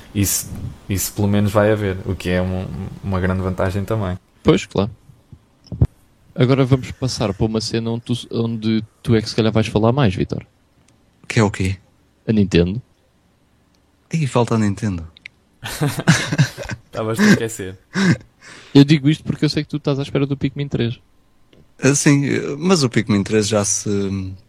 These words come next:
Speaker 3: até já havia conhecimento
Speaker 2: Sai
Speaker 3: que
Speaker 2: em agosto, né?
Speaker 3: queria ser lançado. Ah, sim, o, o, o Pikmin três é uma,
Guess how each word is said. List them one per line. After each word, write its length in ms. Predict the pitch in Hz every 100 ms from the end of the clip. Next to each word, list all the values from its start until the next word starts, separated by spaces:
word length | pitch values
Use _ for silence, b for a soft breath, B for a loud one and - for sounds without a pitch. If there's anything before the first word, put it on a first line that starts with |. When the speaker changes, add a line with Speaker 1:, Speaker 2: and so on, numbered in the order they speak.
| _
Speaker 3:
até 220 | 107 95
já 180 | 92 95
havia 240 | 92 104
conhecimento 680 | 101 110 104 110 104 98 - - - - _ _ _ _ _ _
Speaker 2:
Sai 220 | - 113
Speaker 3:
que 60 | 110
Speaker 2:
em 40 |
agosto, 340 | 95 104 120 92
né? 160 | 95 - - - -
Speaker 3:
queria 260 | - 98 92
ser 140 | -
lançado. 500 | 95 92 - 92 92 101 _ -
Ah, 680 | 143 120 117 110 107 107 117
sim, 240 | - 143
o, 80 | 117 131
o, 540 | 139 120 123 127 117
o 40 | 107
Pikmin 380 | 131 120 120
três 280 | 110 113 107
é 80 | 113
uma, 460 | 107 107 107 101